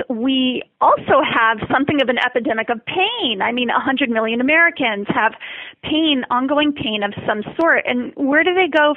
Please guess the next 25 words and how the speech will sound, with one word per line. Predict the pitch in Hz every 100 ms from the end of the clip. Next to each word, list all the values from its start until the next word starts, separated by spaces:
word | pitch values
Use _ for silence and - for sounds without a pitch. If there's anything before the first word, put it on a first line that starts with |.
| -
for | 285
help? | 370 381 185 -
They | 254
go | 233
to | 294
their | 320
primary | 311 277 247 233
care | 214 - 208
physician. | 208 220 240 - - - 139 - - - - _ -
And | 233 233 233 240 247 - -
so | 277 240 233 233 -
all | 240 269 302 302
of | 269 196
this | 214 208 -
combined, | - 226 214 240 262 220 208 214 - - - - -
uh, | 214 214 214 - - -
to | 254 233 226 226 220 220 - - _ _ _ - -
really | 247 247 370 403
create | 247 - 262 311 427 262
what | 247
we | 262 - -
see | 277 381 403
now, | 190 - -
where, | 240 233 226 240 233 - - -
um, | 226 226 233